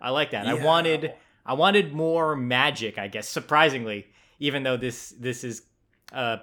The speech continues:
Speaker 1: somewhat grounded action movie. I, I
Speaker 2: <laughs> With
Speaker 1: think I, I
Speaker 2: Santa
Speaker 1: think,
Speaker 2: Claus.
Speaker 1: yeah, with Santa Claus, I, I actually did want more magic, which is kinda
Speaker 2: Mm-hmm.
Speaker 1: strange, yeah.
Speaker 2: Yeah, I generally needed more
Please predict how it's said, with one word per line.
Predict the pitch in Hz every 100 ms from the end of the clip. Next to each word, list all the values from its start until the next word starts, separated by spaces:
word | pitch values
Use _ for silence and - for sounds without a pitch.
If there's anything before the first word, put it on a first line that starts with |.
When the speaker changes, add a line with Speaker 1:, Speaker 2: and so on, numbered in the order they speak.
| -
Speaker 1:
somewhat | - - - 165 160 196 175 120 104 - - _ _ _ _
grounded | - 117 117 117 107 107 110
action | 101 95 - 95 90
movie. | 90 87 92 98 _ _ _ - - - - - - -
I, | 139 139
I |
Speaker 2:
<laughs> |
With | 143
Speaker 1:
think | 160 147
I, | 143
I | 151
Speaker 2:
Santa | 139
Speaker 1:
think, | - 151
Speaker 2:
Claus. | 120 101 95
Speaker 1:
yeah, | 147 143
with | 127
Santa | 180 175
Claus, | 139 123
I, | 151
I | 156 156
actually | 156 180 175 214
did | 151 170
want | 180 175
more | 202
magic, | 185 254 302 127 -
which | 127
is | 120 110
kinda | 104 123
Speaker 2:
Mm-hmm. | 113
Speaker 1:
strange, | 101 - 95 92
yeah. | 110 110 104 - - _ _
Speaker 2:
Yeah, | 160 220
I | 143 123 196 240 -
generally | 147 233 285 240
needed | 214 220 202
more | 123 107 - - 127